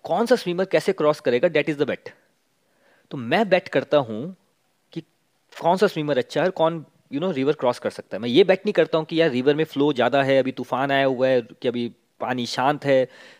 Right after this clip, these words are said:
पानी शांत है तो of course स्विमर ज़्यादा फास्ट करेगा, सब स्विमर ज़्यादा फास्ट करेंगे।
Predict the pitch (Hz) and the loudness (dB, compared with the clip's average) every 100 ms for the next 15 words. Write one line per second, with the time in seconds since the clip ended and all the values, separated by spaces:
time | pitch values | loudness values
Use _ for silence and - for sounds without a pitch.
0 | _ - 123 135 147 143 151 147 131 - | _ -6 -4 -2 -2 0 0 0 -2 -6
1 | - - 185 185 160 151 139 151 170 151 | -16 -2 0 0 -2 0 2 2 2 0
2 | - 143 131 123 127 _ _ _ _ - | 0 -2 0 -2 -4 _ _ _ _ -2
3 | 185 175 - 175 160 143 143 139 127 - | -2 -2 -6 -4 0 2 2 0 -4 -6
4 | 117 120 113 | -6 -6 -8